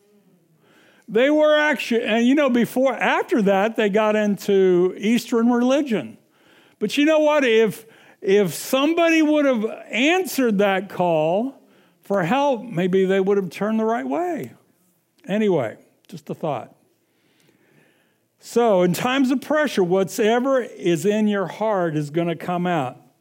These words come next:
If you, uh, if you have to think about what you're going to say in times of,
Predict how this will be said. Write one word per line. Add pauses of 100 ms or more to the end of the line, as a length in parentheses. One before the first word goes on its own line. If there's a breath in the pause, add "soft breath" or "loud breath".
(300)
If
you, (680 soft breath)
uh,
if
you
have
to
think
about
what
you're
going
to
say
in
times
of,